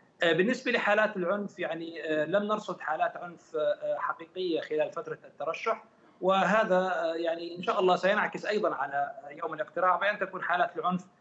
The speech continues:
بأدنى مستوياتها بالمجمل العام. بالنسبة لجرائم الانتخاب، يعني، آه، سجلت الهيئة المستقلة اثنين وتسعين حالة، آه، جريمة انتخاب حتى ليلة البارحة، وهذا رقم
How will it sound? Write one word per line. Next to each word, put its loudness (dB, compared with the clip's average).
بأدنى 2
مستوياتها 2
بالمجمل -8
العام. 0
بالنسبة 0
لجرائم 4
الانتخاب، -2
يعني، -8
آه، -6
سجلت 6
الهيئة 6
المستقلة -2
اثنين 4
وتسعين 4
حالة، 4
آه، -2
جريمة 0
انتخاب 0
حتى 2
ليلة -2
البارحة، 0
وهذا 4
رقم 0